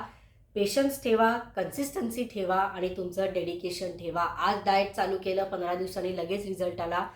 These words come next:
असं होणार नाही. तुम्हाला मेटाबॉलिझम वाढवण्यासाठी मी जे आत्ता सांगितले ते प्रयत्न करावे लागतील,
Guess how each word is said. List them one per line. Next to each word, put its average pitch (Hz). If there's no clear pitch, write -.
असं 196
होणार 175
नाही. 170
तुम्हाला 196
मेटाबॉलिझम 185
वाढवण्यासाठी 196
मी 185
जे 180
आत्ता 180
सांगितले 185
ते 180
प्रयत्न 175
करावे 208
लागतील, 202